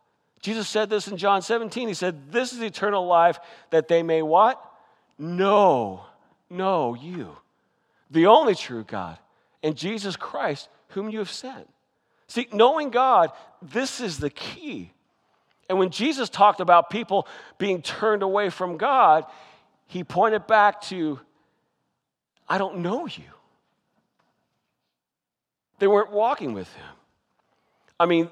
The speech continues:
this scripture in Matthew seven, this, this should shake us all to our core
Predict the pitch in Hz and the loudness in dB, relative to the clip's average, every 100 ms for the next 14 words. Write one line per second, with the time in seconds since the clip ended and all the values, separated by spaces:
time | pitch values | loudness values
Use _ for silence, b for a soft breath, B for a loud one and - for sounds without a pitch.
0 | 160 202 262 - 202 240 190 147 147 156 | -4 -4 -4 -4 -6 -4 -6 -2 2 2
1 | 147 147 131 - 220 175 131 117 b b | 0 -6 -12 -10 -6 -4 -6 -12 b b
2 | b b b _ _ _ _ 135 190 - | b b b _ _ _ _ -8 -6 -8
3 | - _ _ _ 151 202 233 226 160 - | -18 _ _ _ -6 -4 -4 -8 -8 -8
4 | - 190 190 143 - 170 156 151 139 120 | -6 -6 -4 -8 -4 -2 -2 -4 -6 -6
5 | - - 294 175 123 120 | -12 -14 -4 0 0 0